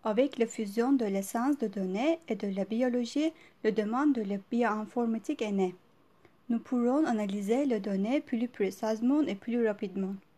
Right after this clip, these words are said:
Nous serons mieux préparés aux risques potentiels pour la santé à l'avenir. Avec l'épidémie, beaucoup de gens ont commencé à travailler à domicile.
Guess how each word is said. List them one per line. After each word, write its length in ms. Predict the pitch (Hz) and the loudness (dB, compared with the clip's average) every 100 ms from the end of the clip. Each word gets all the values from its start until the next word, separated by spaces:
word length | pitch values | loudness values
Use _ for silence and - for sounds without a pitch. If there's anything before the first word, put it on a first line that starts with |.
| _ _ - _ - | _ _ -20 _ -8
Nous 80 | 208 | -4
serons 360 | - 214 220 | 0 0 0
mieux 300 | 208 208 269 | -2 0 0
préparés 540 | 285 233 214 - 240 214 | 0 -2 -2 0 0 0
aux 40 | |
risques 280 | 196 196 - | -2 -4 -8
potentiels 760 | 202 196 196 196 - 220 262 320 - - _ _ - | -10 -2 -2 -2 -2 0 2 0 -4 -20 _ _ -2
pour 120 | 233 | 0
la 160 | 202 196 | 0 -2
santé 380 | 220 214 220 | -2 -4 0
à 100 | 302 | 0
l'avenir. 460 | 214 208 202 196 196 - _ _ _ _ _ _ _ _ _ _ _ _ _ _ _ - | 0 -2 -2 -2 -4 -6 _ _ _ _ _ _ _ _ _ _ _ _ _ _ _ -4
Avec 320 | 240 381 403 | 0 0 4
l'épidémie, 680 | 330 302 208 208 214 320 339 - _ - | 4 4 2 2 2 2 0 -8 _ -8
beaucoup 240 | 214 339 | -4 0
de 200 | 320 294 | 4 4
gens 260 | 269 277 262 | 4 4 4
ont 120 | 233 | 2
commencé 520 | 247 240 247 254 302 | 0 2 2 2 2
à 80 | 285 | 0
travailler 580 | - 262 233 247 247 285 | 0 -4 0 2 2 0
à 80 | 214 | 0
domicile. 520 | 214 208 196 - | -2 -2 -6 -10